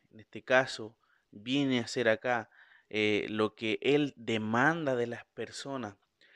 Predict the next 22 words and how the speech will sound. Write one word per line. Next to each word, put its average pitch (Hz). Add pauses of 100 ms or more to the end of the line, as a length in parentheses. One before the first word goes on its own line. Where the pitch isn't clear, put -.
(140)
Y 110
vemos 196
en 185
este 185
ejemplo, 165 (380)
"Bienaventurados 127
los 120
pobres 135
en 123
espíritu". 120 (160)
Y 113
en 117
estas 131
bienaventuranzas, 139
como 131
les 127
dije, 156 (460)
resaltan 147
señales 143
de, 135
del 113
carácter 156